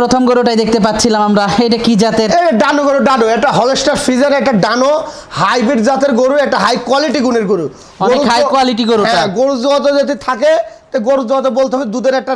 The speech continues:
Speaker 2: রাজা।
Speaker 1: মাশাআল্লাহ,
Speaker 2: এটা
Speaker 1: খুবই
Speaker 2: একটা
Speaker 1: হাই
Speaker 2: দুধ
Speaker 1: কোয়ালিটি
Speaker 2: জাত গরু।
Speaker 1: কালেকশন।
Speaker 2: হ্যাঁ, হ্যাঁ, অনেক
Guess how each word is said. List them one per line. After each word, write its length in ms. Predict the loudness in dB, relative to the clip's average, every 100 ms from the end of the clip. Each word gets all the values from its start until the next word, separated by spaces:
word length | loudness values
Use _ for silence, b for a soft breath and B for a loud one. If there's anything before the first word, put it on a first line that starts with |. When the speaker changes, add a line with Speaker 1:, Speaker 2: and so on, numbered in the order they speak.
| -4
Speaker 2:
রাজা। 220 | -4 -8 -12 _ _ _
Speaker 1:
মাশাআল্লাহ, 500 | -8 -8 -6 -8 -6
Speaker 2:
এটা 100 | -4
Speaker 1:
খুবই 180 | 0 0
Speaker 2:
একটা 120 | 2
Speaker 1:
হাই 100 | 0
Speaker 2:
দুধ 80 | 0
Speaker 1:
কোয়ালিটি 240 | 0 0 0
Speaker 2:
জাত 80 |
গরু। 60 | 0
Speaker 1:
কালেকশন। 320 | -2 -4 -6
Speaker 2:
হ্যাঁ, 160 | -6 -4
হ্যাঁ, 180 | -6 -8 -16 _ _ _ -4
অনেক 220 | -2 -2